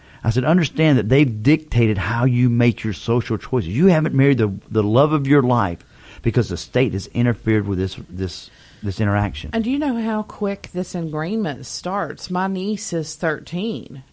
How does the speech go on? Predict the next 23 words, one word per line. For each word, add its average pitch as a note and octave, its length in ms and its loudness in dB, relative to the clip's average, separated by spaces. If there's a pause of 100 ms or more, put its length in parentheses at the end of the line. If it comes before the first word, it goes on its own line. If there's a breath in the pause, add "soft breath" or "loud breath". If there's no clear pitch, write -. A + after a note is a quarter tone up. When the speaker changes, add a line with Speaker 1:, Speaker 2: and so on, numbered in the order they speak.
Speaker 2:
and E3+ 100 -6
she F#3+ 160 -8
come F3 240 -6
home D#3+ 380 -8
from D#3 340 -10
school C3 800 -8
and D#3+ 160 -8
told D#3 220 -6
my D3 160 -6
sister, D3+ 640 -10
who D3+ 420 -8 (360)
has, D#3 240 -4
works E3 360 -6
hard D#3+ 300 -4
and D3+ 340 -8
does D3+ 180 -10
not D3+ 260 -8
accept D3+ 360 -12
any D3+ 140 -8
government E3 420 -6
handouts, F3 560 -6
we've D#3 220 -6
all, D3+ 240 -4